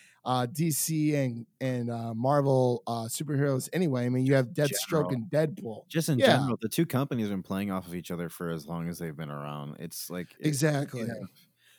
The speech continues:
Speaker 2: yeah, you ha-, you have, like, direct references that are literally purposely made to, like, um, to, uh, make fun of, such as, like, uh, such as Deadpool and, um, and, uh,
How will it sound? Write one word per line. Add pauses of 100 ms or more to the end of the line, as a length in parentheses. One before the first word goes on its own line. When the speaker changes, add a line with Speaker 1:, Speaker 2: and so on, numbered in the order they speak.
Speaker 2:
yeah,
you
ha-,
you
have,
like,
direct
references
that
are
literally (480)
purposely
made
to,
like,
um, (440)
to, (160)
uh,
make
fun
of,
such
as,
like,
uh,
such
as
Deadpool (680)
and, (100)
um,
and,
uh,